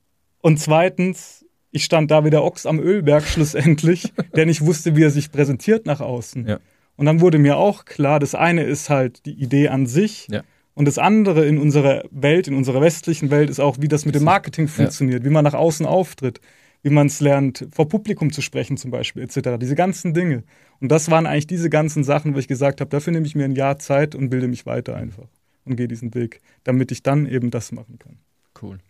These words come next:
Speaker 1: Und da stehe ich grad. <laughs>
Speaker 2: Mega.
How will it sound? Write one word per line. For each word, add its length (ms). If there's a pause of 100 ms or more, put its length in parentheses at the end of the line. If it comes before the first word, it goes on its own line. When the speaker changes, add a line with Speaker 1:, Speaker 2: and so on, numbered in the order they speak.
(440)
Speaker 1:
Und 120
da 100
stehe 240
ich 100
grad. 240 (240)
<laughs> 160
Speaker 2:
Mega. 580